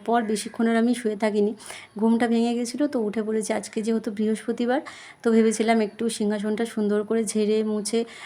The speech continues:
সিংহাসনে তো ভিজে কাপড় দেওয়া যাবে না, প্রচুর ধুলো পড়েছিল, জানো তো। এই ওপর মা-, ওপর দিকটা তো মানে ওই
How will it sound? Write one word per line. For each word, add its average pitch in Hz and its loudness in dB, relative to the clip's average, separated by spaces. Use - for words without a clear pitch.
সিংহাসনে 247 2
তো 247 0
ভিজে 226 2
কাপড় 226 2
দেওয়া 214 0
যাবে 226 0
না, 226 0
প্রচুর 233 -2
ধুলো 233 2
পড়েছিল, 220 0
জানো 240 0
তো। 214 -4
এই 220 0
ওপর 247 4
মা-, 226 2
ওপর 240 2
দিকটা 254 2
তো 262 4
মানে 226 2
ওই 220 -2